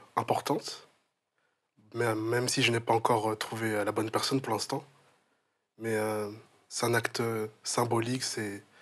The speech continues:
c'est un jour où on se, se remémore. Les gens disent c'est le plus beau jour, euh, de leur vie. Mais oui, moi, j'ai, je voudrais me marier un jour. Et pourquoi pas, après, euh, avoir un enfant et, et fonder une famille.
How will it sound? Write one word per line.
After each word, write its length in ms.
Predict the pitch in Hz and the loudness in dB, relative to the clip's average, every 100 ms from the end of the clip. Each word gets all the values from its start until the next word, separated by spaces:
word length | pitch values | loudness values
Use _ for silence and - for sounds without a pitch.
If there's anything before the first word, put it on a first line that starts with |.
| - _ _ _ _ - | -20 _ _ _ _ -8
c'est 160 | - | 4
un 100 | 117 | 6
jour 200 | 117 131 | 8 6
où 40 | 123 | 4
on 20 | |
se, 500 | - 123 117 117 113 | 2 2 2 0 -2
se 180 | - 110 | -2 0
remémore. 600 | 120 117 117 135 - - _ _ _ _ _ _ _ - | 2 2 2 2 0 -18 _ _ _ _ _ _ _ -6
Les 60 | 113 | 2
gens 140 | 123 | 2
disent 180 | 117 117 | 2 0
c'est 120 | - | -2
le 60 | 107 | 0
plus 120 | 120 | 0
beau 160 | 113 110 | 2 4
jour, 260 | 117 104 | 4 2
euh, 140 | 98 95 | 2 0
de 100 | 101 | 0
leur 180 | 101 107 | 0 0
vie. 220 | 135 156 _ - - _ _ _ _ - | -2 -6 _ -20 -20 _ _ _ _ -8
Mais 180 | 117 117 | -2 2
oui, 100 | 131 | 4
moi, 160 | 127 | 6
j'ai, 380 | 110 110 107 107 | 4 2 0 -4
je 100 | 110 - | -8 -6
voudrais 300 | 113 127 131 | 2 4 6
me 100 | 123 | 6
marier 220 | 113 120 | 4 6
un 80 | 120 | 4
jour. 320 | 107 - - - _ - _ _ _ _ _ _ - | 4 0 -2 -14 _ -20 _ _ _ _ _ _ -20
Et 60 | - | -12
pourquoi 280 | - 104 | 0 0
pas, 280 | - 113 113 | 4 6 6
après, 260 | 95 - 117 | 2 0 0
euh, 160 | 98 95 85 - | 0 -2 -10 -4
avoir 200 | 117 107 110 | 2 6 6
un 100 | 104 | 6
enfant 360 | 104 123 120 | 2 2 0
et, 80 | 107 | 0
et 1080 | 90 87 98 - _ _ _ _ _ _ - | -6 -10 -14 -20 _ _ _ _ _ _ -12
fonder 280 | - 104 104 | -2 0 2
une 60 | 98 | 0
famille. 280 | 104 117 | 0 -2